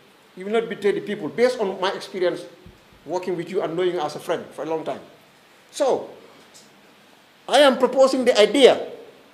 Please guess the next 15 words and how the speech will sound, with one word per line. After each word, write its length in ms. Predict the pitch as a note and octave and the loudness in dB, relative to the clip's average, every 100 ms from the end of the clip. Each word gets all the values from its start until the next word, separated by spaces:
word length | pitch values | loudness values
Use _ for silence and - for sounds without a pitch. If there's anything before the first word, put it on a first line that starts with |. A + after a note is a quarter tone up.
| - G3 | -10 -8
of 100 | G#3+ | 0
entrusting 640 | A#3+ A#3 D4+ D4 - C#4 A#3 | 2 4 2 2 2 0 0
the 40 | |
leadership 380 | A3+ B3 B3 A3 | 4 4 4 0
of 140 | F#3+ | -4
G 120 | F#3 | 2
M 120 | A#3+ A3+ | 4 4
C 120 | A3+ | 4
to 120 | A3 | 4
you. 380 | C#4 B3+ - - - - - - - _ _ _ _ _ _ _ _ _ _ _ _ | 6 2 -2 -16 -20 -20 -20 -20 -20 _ _ _ _ _ _ _ _ _ _ _ _
If 140 | F#3 A3 | -6 -2
you 100 | D4+ | 2
agree 280 | C#4+ C#4 | 2 0
with 120 | C4 B3 | -2 0
me, 300 | D4 E4 | 0 0